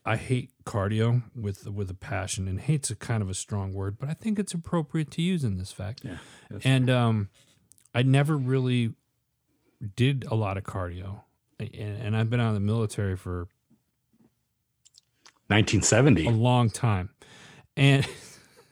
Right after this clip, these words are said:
Speaker 1: <laughs> that's funny. Um, but I've been, I've been,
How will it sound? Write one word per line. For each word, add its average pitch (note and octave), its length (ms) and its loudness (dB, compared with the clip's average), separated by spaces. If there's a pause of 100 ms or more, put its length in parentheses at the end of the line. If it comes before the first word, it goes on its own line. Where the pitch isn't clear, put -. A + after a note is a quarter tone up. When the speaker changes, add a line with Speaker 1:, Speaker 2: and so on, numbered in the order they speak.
(400)
Speaker 1:
<laughs> - 800 -16
that's - 160 -12
funny. F#2+ 320 -10 (840)
Um, A#2+ 520 4 (880)
but D#3 400 6 (120)
I've D3+ 220 6
been, C#3+ 380 6
I've B2+ 200 2
been, B2+ 360 4